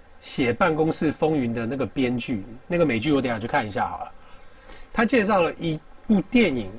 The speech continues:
他说有一个很厉害的纪录片叫做 Catfish，Catfish 就是鲶鱼、猫鱼嘛，长得像猫的鱼就是鲶鱼，叫做《非试不可》。他说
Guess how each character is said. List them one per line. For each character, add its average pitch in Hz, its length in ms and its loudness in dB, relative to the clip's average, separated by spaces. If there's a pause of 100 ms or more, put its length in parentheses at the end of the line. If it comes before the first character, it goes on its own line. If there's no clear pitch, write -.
(640)
他 156 160 0
说 165 240 8
有 135 140 6
一 139 80 2
个 147 100 4
很 131 180 -2
厉 143 140 2
害 147 160 4
的 123 160 -2
纪 156 240 -2
录 143 160 0
片 135 220 0
叫 127 160 -4
做 117 160 -4
Catfish，Catfish - 2250 -6 (540)
就 156 120 -2
是 175 100 4
鲶 113 300 2
鱼、 92 260 -10 (380)
猫 160 340 4
鱼 113 240 0
嘛， 107 220 -6 (100)
长 123 160 -2
得 131 80 2
像 160 220 2
猫 147 200 2
的 135 120 2
鱼 113 180 0
就 127 80 0
是 135 80 -2
鲶 110 220 -4
鱼， 87 160 -14 (600)
叫 147 120 0
做 147 120 6
《非 180 240 4
试 196 220 2
不 156 160 0
可》。 - 160 -6 (1000)
他 165 120 2
说 156 400 4